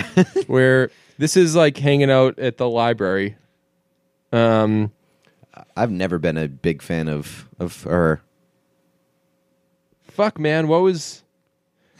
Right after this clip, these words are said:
Speaker 2: it was nominated for an Oscar.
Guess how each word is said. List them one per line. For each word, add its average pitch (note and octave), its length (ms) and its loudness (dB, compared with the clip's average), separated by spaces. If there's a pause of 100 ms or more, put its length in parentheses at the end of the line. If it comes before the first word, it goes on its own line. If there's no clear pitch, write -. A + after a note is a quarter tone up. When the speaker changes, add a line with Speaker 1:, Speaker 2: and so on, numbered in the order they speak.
(320)
Speaker 2:
it E3+ 100 6
was F3 400 4
nominated F#3 680 2
for F3 500 -2 (160)
an D3+ 160 2
Oscar. B2+ 600 0